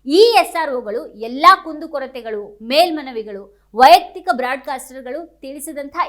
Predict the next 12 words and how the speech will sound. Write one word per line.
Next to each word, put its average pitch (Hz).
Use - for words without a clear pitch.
ಇತರ 277
ವಿಚಾರಗಳನ್ನ 285
ಪರಿಹರಿಸುತ್ತವೆ. 220
ಇನ್ನು 262
ಕಾರ್ಯಕ್ರಮ 392
ಸಂಹಿತೆ 359
ಮತ್ತು 370
ಜಾಹೀರಾತು 302
ಸಂಹಿತೆ 302
ಉಲ್ಲಂಘನೆಗಳ 269
ಕುರಿತು 233
ಕೇಂದ್ರ 370